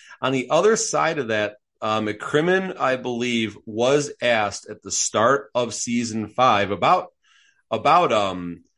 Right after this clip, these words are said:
uh, but this is before Brossoit was signed. They were asked about L T, and McCrimmon shot it down like that, folks. I'm sure we can dig that up somewhere, but McCrimmon shot it down faster than I could snap my finger there, basically saying, uh, "L T,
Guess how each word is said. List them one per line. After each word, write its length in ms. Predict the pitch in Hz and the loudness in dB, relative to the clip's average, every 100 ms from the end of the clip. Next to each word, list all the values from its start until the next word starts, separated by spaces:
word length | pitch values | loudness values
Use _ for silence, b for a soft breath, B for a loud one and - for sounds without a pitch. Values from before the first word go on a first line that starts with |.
| _ _ _ _ _ _ _ - - | _ _ _ _ _ _ _ -20 -6
uh, 100 | 123 | -4
but 220 | 110 123 | -4 0
this 160 | 202 220 | 2 2
is 80 | 233 | 2
before 480 | 214 - 165 165 135 | 0 2 0 2 2
Brossoit 560 | 123 - 120 131 123 | -4 -2 0 2 2
was 220 | 101 98 - | 0 -6 -8
signed. 380 | 95 73 67 _ _ _ _ 110 | -8 -8 -16 _ _ _ _ -4
They 180 | 120 | 2
were 160 | 135 131 | 4 4
asked 340 | 123 143 - | 4 2 0
about 320 | 123 117 113 - | 0 0 0 -2
L 180 | 117 113 | -2 -2
T, 300 | - 196 123 | -6 -4 -4
and 220 | 104 107 - | -4 -10 -12
McCrimmon 400 | 113 - 247 156 | -8 0 2 2
shot 240 | - 160 | 2 0
it 80 | 120 | 2
down 200 | 131 127 | 0 0
like 160 | 104 87 | -2 0
that, 280 | 113 104 - | 0 0 -4
folks. 220 | 92 - | -8 -4
I'm 140 | 127 117 | -4 -2
sure 160 | 190 | -4
we 80 | 190 | -2
can 180 | 147 104 | -4 -4
dig 200 | 127 120 | -4 -2
that 120 | 101 | 0
up 160 | 101 - | 0 -2
somewhere, 500 | - 92 117 143 b b b - | -8 -6 -2 -2 b b b -2
but 140 | 123 | 0
McCrimmon 520 | 113 107 - 196 180 127 | 0 -4 0 2 2 2
shot 280 | - 139 120 | 2 2 2
it 80 | |
down 240 | 120 120 110 | 0 0 0
faster 440 | 117 120 120 123 | 0 0 0 -8
than 120 | 104 104 | -6 -6
I 120 | 110 | -6
could 200 | - 101 | -8 -8
snap 280 | - 113 92 | -4 -4 -2
my 140 | 92 | -8
finger 380 | - 139 127 90 | -2 -2 0 -2
there, 320 | 85 85 85 _ _ - | -2 -4 -6 _ _ -2
basically 420 | 110 117 - 113 | -2 -2 -4 -4
saying, 340 | 101 110 107 101 | -2 0 0 2
uh, 100 | 101 | 2
"L 240 | 101 117 | 4 2
T, 160 | - | 0